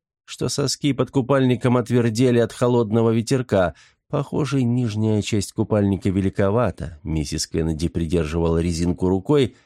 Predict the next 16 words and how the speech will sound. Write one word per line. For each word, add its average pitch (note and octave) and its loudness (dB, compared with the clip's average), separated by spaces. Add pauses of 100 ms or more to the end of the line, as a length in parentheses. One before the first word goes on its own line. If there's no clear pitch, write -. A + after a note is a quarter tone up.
(200)
костяшки C#3+ -2
пальцев C3+ -2
белели A#2 2
на G#2 2
фоне F2+ -2
бедра. D#2 -6 (460)
В - -20
трусы C3+ 2
набился A2+ 2
песок, B2 2
и B2 4
они A#2 4
сползали A2 2
под G#2 0
его A2 2
тяжестью. F2+ 0